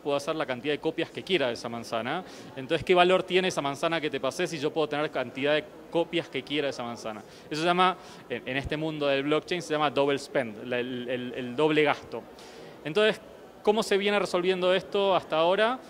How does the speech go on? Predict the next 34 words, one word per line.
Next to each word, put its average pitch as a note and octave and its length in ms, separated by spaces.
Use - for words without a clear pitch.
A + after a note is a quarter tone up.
Es F3+ 180
poniendo F3+ 880
bases D#3 320
de D#3+ 60
datos E3+ 220
centralizadas. C#3+ 840
Puede C3+ 220
ser C3 680
un A#2 140
banco, E3 460
puede C3 200
ser C3 140
un C3 60
intermediario, C3 720
cualquier F3 380
tipo G#3 320
de F3+ 60
intermediario D#3+ 680
que D3+ 120
lleve D#3 140
una D3 180
base C#3 240
de C3 80
datos G3 340
que D#3+ 140
dice F3 300
cuántas F#3 280
manzanas E3+ 400
tengo E3 280
yo, G#3+ 180
cuántas E3 280
manzanas D3 380
tenés C#3+ 220
vos, G#3 280